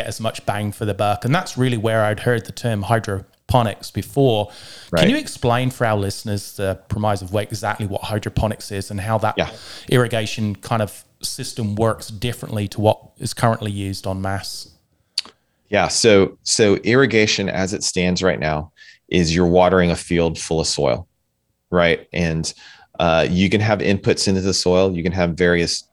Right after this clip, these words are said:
Speaker 2: fertilizers, uh, but there are also inputs that you don't want into the soil that you can't control, like airborne pollution, like runoff from surrounding farms, like pests,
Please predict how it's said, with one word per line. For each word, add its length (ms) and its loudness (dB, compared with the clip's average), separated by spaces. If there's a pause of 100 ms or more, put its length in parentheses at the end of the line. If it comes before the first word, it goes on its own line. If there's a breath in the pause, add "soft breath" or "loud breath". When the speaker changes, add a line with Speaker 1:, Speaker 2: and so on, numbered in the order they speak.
Speaker 2:
fertilizers, 760 2 (480 loud breath)
uh, 280 2
but 220 0
there 120 4
are 60 6
also 260 2
inputs 380 -2
that 140 -2
you 120 0
don't 260 2
want 160 2
into 140 -2
the 80 -4
soil 320 0
that 120 0
you 100 0
can't 280 -2
control, 520 -4 (140)
like 380 0
airborne 360 0
pollution, 540 -2 (420 loud breath)
like 140 0
runoff 480 0
from 160 -4
surrounding 540 2
farms, 540 0 (360 loud breath)
like 280 -6
pests, 580 -2